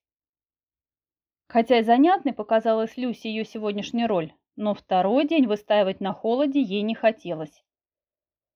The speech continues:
"Ну что ж, если гора не идет к Магомету..." "Чей там дом?" — говорила Василиса. "Кляпа?" Люся его адрес помнила.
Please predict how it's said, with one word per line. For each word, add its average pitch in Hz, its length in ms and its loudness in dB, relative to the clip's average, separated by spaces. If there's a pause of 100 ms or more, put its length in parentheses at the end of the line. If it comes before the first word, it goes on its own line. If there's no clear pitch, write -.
(120)
"Ну 262 160 4
что 190 320 -4
ж, - 160 -20 (520)
если 196 360 -8
гора 202 400 4
не 311 220 4
идет 294 240 -2
к - 80 -20
Магомету..." 277 840 0 (1120)
"Чей 311 360 -2
там 330 260 2
дом?" — 311 220 4
говорила 285 360 4
Василиса. 269 680 -2 (180)
"Кляпа?" 330 500 -2 (800)
Люся 370 340 0
его 240 260 2
адрес 254 340 -2
помнила. 165 600 -6